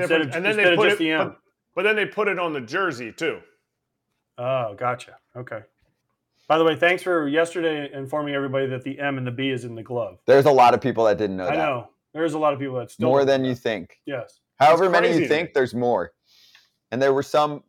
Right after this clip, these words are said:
Speaker 3: bold, brave humans out there who admitted to Kratzy they didn't know that the logo with the glove in it is an M and a B. Milwaukee Brewers.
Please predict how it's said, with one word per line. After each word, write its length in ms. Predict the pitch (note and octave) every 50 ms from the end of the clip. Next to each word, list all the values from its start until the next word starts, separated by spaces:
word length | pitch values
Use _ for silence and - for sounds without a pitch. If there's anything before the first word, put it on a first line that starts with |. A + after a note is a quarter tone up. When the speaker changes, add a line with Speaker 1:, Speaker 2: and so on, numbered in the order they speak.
| _ -
Speaker 3:
bold, 460 | - B2 B2+ C#3 C#3+ D#3 C#3+ A#2+ F2
brave 500 | G2+ A#2 B2+ C3 C3+ C#3 C#3+ B2+ G#2+ - _ _ _ _ _ -
humans 320 | C3+ C3+ C3+ B2+ A#2 G#2
out 220 | A#2 A2+ G#2+ G#2 -
there 360 | A2 G#2 G#2 G#2 G2+ G2+ - _ _ _ _ -
who 80 | A#2+
admitted 400 | A#2 G#2+ G#2+ A#2 C3 C3+ C3 A#2+
to 100 | - C3
Kratzy 500 | - - B2 A#2 A2+ G#2+ - - G#2 G2+
they 140 | F#2 G2+ G2+
didn't 380 | F2 D#2+ B2 B2 B2+ B2+ A2+ A#2+
know 400 | A#2+ A2+ A2 G#2+ G#2 G#2 G2+ G2+ - _ _ _ _ _
that 300 | - G2+ G#2 G#2 G2+ -
the 480 | - G#2 G#2 G#2 G2+ G2+ G2+ G2+ G2 -
logo 460 | - G#2 A2+ B2 B2 A2 B2 B2 B2 A#2
with 260 | A#2 A2+ G#2+ _ -
the 400 | A#2 A2+ A2 G#2+ G#2+ G#2+ G#2 G2+ -
glove 280 | G#2+ A#2+ A#2+ A2+ G#2 G#2
in 120 | G2+ G2+
it 260 | G2 G2 F#2+ _ _ _ _ _
is 160 | - F#2+ F#2+ F#2+
an 100 | G2 G2+
M 300 | - G#2+ G#2+ G#2+ G#2+ G#2
and 220 | F#2 G2+ G#2 G2+
a 40 | G2+
B. 380 | F#2 E2 G2+ F#2+ F#2 F2 E2 _ _ _ _ _ _ _ _ _ _ _ _ _ -
Milwaukee 500 | F#2 F#2+ F#2+ G2 F#2+ F#2+ - - F#2+ F2+
Brewers. 600 | D#2 F2+ F2+ F2 E2 D#2 D2+ - - - -